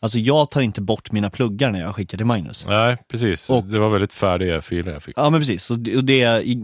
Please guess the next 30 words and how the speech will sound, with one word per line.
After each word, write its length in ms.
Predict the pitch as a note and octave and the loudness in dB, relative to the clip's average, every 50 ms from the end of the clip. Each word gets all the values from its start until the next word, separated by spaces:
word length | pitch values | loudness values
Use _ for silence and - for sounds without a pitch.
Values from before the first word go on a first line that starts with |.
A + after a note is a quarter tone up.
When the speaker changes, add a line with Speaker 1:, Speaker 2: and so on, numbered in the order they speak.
| G2+ G2 | -8 -2
Speaker 1:
jag 200 | B2 B2+ C3+ B2+ | 0 0 2 2
kan 100 | D3 C#3 | 4 4
bara, 320 | C3+ B2+ A#2+ A#2 A2+ G#2+ | 4 4 4 4 4 2
jag 120 | A#2 C3 - | 2 2 2
kan 280 | D3+ C#3+ C#3 C3+ G#2+ | 2 2 2 2 2
inte 220 | C#3 C#3 B2+ - C#3 | 0 0 2 2 2
nog 440 | C#3+ D#3 D#3 D3 C#3 B2+ B2 A#2 | 4 4 4 4 4 2 2 0
mycket 340 | A#2 A#2+ B2+ B2 - - C3+ | 2 2 2 2 0 -2 -2
slå 180 | - - G#2 G2+ | 0 0 0 -2
ett 80 | G2 | -2
slag 340 | - - C3 B2 A#2 A2+ G#2 | -2 0 2 2 2 0 -2
för 100 | - G#2 | -4 -4
det 200 | F#2+ F#2+ F2+ F2 | -4 -4 -6 -8
för 120 | - - F#2 | -10 -14 -16
folk 220 | - - F#2+ F2+ | -10 -10 -10 -6
som 120 | - G2+ | -6 -6
brukar 180 | F#2+ F#2+ - G2 | -6 -6 -8 -6
skicka 240 | - A2+ F#2 - F#2+ | -6 -6 -4 -4 -4
på 100 | G#2 A2+ | -2 0
mix, 340 | B2+ C3 G2+ - - - - | 0 0 0 -2 -10 -10 -2
vare 200 | A2 A2 G#2+ G2 | 0 0 0 2
sig 220 | - G#2+ G#2 G2+ | 2 0 0 0
det 140 | G2+ G#2 G2+ | 0 0 -2
är 80 | G2 | -2
till 140 | F#2 - - | -4 -4 -2
mig, 220 | G#2+ G#2 G#2 G#2 G2+ | 0 0 0 0 0
Magnus 320 | G#2 G2+ G2+ G2 F#2+ - | 0 -2 -2 -4 -4 -4
eller 120 | A2 G2+ | -4 -2
någon 180 | G#2 A2 A#2 A#2 | 0 0 2 2
annan. 260 | A#2+ B2 C3+ A#2 F#2 | 2 2 0 0 -2